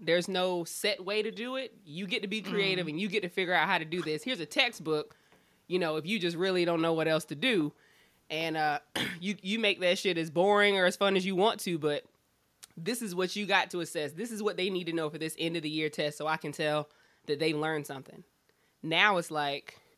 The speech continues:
Speaker 1: you got specific questions that you got to ask your kids in a specific way so that they know how to ans-, answer 'em on the end of year test. And it's, it's like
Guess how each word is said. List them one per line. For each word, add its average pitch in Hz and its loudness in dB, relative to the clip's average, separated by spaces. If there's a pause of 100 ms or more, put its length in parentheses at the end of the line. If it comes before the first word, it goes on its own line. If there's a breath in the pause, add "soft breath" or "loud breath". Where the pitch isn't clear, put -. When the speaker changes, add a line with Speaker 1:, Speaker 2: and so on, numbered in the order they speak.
(140)
Speaker 1:
you 185 0
got 175 4
specific 185 -6
questions 151 -4
that 147 -4
you 165 -6
got 156 0
to 147 -4
ask 143 -2
your 147 -6
kids 143 -4
in 143 -4
a 139 -6
specific 151 -10
way 151 -4 (280 soft breath)
so 147 -8
that 147 -4
they 156 -4
know 156 -2
how 165 0
to 151 -2
ans-, 147 -4
answer 160 -4
'em 147 -4
on 147 -4
the 143 -6
end 147 -4
of 143 -6
year 143 -4
test. 139 -10
And 151 -4
it's, - -4 (100)
it's 202 -2
like 156 -2